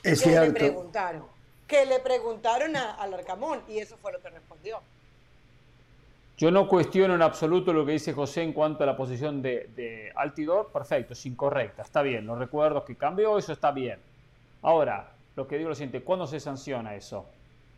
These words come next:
Speaker 3: Si pateaba el tiro libre y lo, la clavaba en un ángulo, tampoco valía entonces. Tampoco valía el gol.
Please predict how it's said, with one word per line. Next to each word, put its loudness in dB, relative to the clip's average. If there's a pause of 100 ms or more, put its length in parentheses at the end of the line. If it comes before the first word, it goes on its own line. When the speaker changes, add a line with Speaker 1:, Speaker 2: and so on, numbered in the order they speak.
(140)
Speaker 3:
Si -4
pateaba 6
el 4
tiro 2
libre 2
y -2
lo, 6
la 4
clavaba 6
en 4
un -4
ángulo, -4
tampoco -4
valía -2
entonces. -6 (420)
Tampoco -4
valía 2
el 2
gol. 4